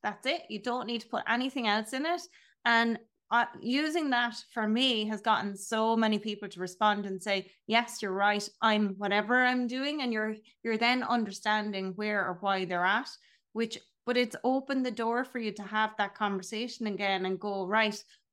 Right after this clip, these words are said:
what questions do you have?" Or, you know, "Was there something you thought of afterwards that you didn't ask the last time we had a call?"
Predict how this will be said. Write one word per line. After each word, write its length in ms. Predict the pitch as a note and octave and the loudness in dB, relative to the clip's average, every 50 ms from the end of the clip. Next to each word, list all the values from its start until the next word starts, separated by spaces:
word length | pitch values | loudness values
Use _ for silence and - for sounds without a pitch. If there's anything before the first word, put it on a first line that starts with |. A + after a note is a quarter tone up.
| _ _ _ _ | _ _ _ _
what 260 | - A3 A3 A3 A3 | 2 2 2 2 2
questions 640 | - A#3 A3+ B3+ C4 - - - C4 C4 C4 B3+ B3+ - | 2 4 4 4 2 -2 -6 -6 -2 -2 -2 -2 -2 -2
do 80 | B3+ | -2
you 120 | B3+ B3+ B3 | -2 0 0
have?" 500 | C4 B3+ B3+ B3+ B3 B3+ B3+ A#3+ G#3+ G3 | 0 0 0 2 2 0 0 0 -2 0
Or, 360 | F#3+ F#3+ F#3+ F#3 F#3+ F#3+ - _ _ _ | 0 2 2 0 0 -2 -6 _ _ _
you 80 | - G#3 | -4 -2
know, 300 | G#3 G3 G3 G3 G3 G3 | 0 2 2 0 0 -2
"Was 220 | F#3 G3 F#3 F3+ | -4 -6 -6 -6
there 80 | G#3 G3 | -8 -6
something 320 | - A3 A#3+ A#3+ B3 A3+ | -4 -2 -4 -2 -2 -4
you 100 | G3 F3+ | -6 -6
thought 360 | F3 - A3+ G#3 G#3 G#3+ G#3+ G#3+ | -4 -2 0 2 2 2 2 0
of 200 | F#3 F#3 F3 G#3+ | -2 -2 2 2
afterwards 640 | A3 A#3+ A#3 - - - A#3+ B3+ B3+ B3 A3 - | 2 2 2 -2 -8 -8 -6 -4 -4 -4 -6 -6
that 120 | - - F3 | -8 -8 -6
you 60 | F#3 | -6
didn't 240 | F#3+ G#3+ G3+ F#3+ F#3 | -6 -6 -4 -2 -2
ask 280 | F#3+ G#3+ C4 C4 - - | 0 0 -2 -2 -6 -8
the 60 | B3 | -6
last 280 | A#3+ B3 B3+ C4+ C4 - | -4 -2 -2 -2 -4 -6
time 180 | C#4+ C4+ C4+ C4+ | -6 -6 -4 -4
we 80 | C#4 | -2
had 140 | C#4+ C4+ C4 | -2 -2 -4
a 40 | C4+ | -4
call?" 300 | - D4+ C#4+ D4+ D4+ | -4 -2 0 0 0